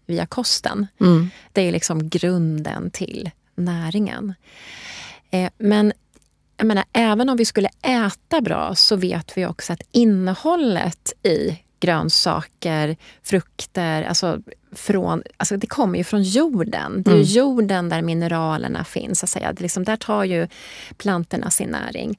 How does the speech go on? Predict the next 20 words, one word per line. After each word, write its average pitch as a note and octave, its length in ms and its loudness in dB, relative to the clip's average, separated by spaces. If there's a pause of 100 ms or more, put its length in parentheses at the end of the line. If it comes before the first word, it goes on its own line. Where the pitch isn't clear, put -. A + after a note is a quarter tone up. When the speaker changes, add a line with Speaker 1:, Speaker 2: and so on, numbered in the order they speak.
(120)
Speaker 1:
Och - 240 -4
idag A#3+ 340 0
har D4+ 480 0
vi F3 380 0
väldigt F3 600 -4
decimerat F#3+ 960 -2
näringsinnehåll E3 1080 -4 (180)
i C4+ 460 2 (500)
grödor G#3 640 2
som F#3 200 2
växer. - 640 -4
Och - 80 4
Speaker 2:
Mm. F3+ 120 10
Speaker 1:
det E3+ 60 2
här C#4+ 200 4
beror G3+ 280 4
ju D#4+ 60 2
på F#3 240 -2
att, - 320 -2
eh, F3+ 180 2